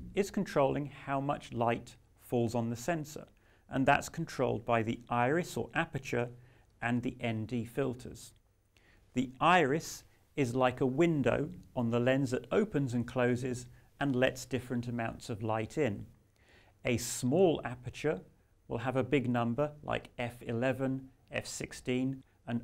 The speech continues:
only lets through a very small amount of light. A big aperture, which is a small number like F two point eight, F three point five, lets through a lot more light.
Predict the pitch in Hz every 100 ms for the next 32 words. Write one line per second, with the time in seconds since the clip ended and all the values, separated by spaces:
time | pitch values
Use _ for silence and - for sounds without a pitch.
0 | - 147 147 131 123 123 - - 123 120
1 | 117 120 117 110 - 127 131 147 139 139
2 | 135 135 143 135 139 - - - _ _
3 | - - - - 123 104 - 180 156 131
4 | 131 - 135 - 143 143 - 120 113 120
5 | 113 - - 139 131 120 131 156 156 117
6 | 127 - - 117 - - 127 110 - -
7 | 131 123 123 117 110 120 131 127 - 110
8 | - - 127 117 120 113 - 156 135 123
9 | 127 - - - _ 123 151 - - -
10 | 127 127 127 - - _ 120 117 117 -
11 | - 139 156 120 110 - -